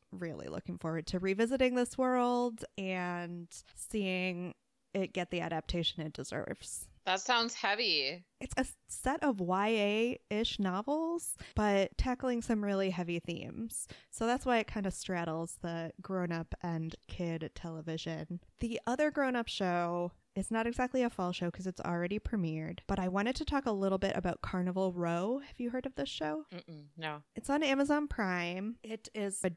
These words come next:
Speaker 1: dark, steampunky fantasy starring, of all people, Orlando Bloom. Did you remember he existed?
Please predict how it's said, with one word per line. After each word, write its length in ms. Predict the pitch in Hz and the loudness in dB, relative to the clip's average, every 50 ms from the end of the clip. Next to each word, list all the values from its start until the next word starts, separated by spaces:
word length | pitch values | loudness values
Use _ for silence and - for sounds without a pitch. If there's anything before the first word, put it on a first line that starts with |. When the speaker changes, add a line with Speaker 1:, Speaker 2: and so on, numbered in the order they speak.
| - _ | -2 _
Speaker 1:
dark, 380 | 214 208 220 254 - - - - - - - - - | 4 4 4 4 2 -2 -10 -16 -16 -16 -16 -18 -14
steampunky 1000 | - - - - - - 226 226 226 226 220 - 233 220 214 - - 208 202 185 | -12 -10 -10 -8 -6 -2 -2 0 0 2 2 0 0 0 -2 -2 -2 -2 -2 -2
fantasy 960 | - - 196 196 190 190 196 - 185 - - - 160 165 165 160 170 190 196 - _ | -2 -2 -2 -2 0 -2 -2 -4 -6 -6 -4 -4 -4 -4 -4 -4 -6 -6 -8 -10 _
starring, 680 | - - - - 220 214 214 220 220 226 226 220 214 - | -12 -8 0 2 4 4 6 6 6 4 4 2 2 0
of 180 | - 214 190 - | 0 0 0 2
all 240 | 202 196 214 277 | 2 2 2 0
people, 480 | - - - 285 285 - 240 208 190 - - | -2 -2 -2 -2 0 2 2 2 2 2 2
Orlando 600 | 190 190 190 185 185 180 185 196 202 214 214 208 | 2 0 0 0 0 0 0 0 2 2 2 2
Bloom. 500 | 196 - 190 185 190 196 220 254 294 359 392 392 - - - _ | 0 0 -2 0 0 0 0 0 -2 -2 -4 -8 -10 -12 -18 _
Did 160 | - 330 - | -12 -4 -2
you 100 | 359 370 381 | 0 0 2
remember 360 | 370 370 370 370 359 370 381 370 | 0 0 0 0 0 2 2 2
he 140 | 349 370 359 | 2 2 0
existed? 580 | 349 - - 359 349 - - - 349 349 349 | 0 0 0 0 0 0 -2 -2 -2 -2 -2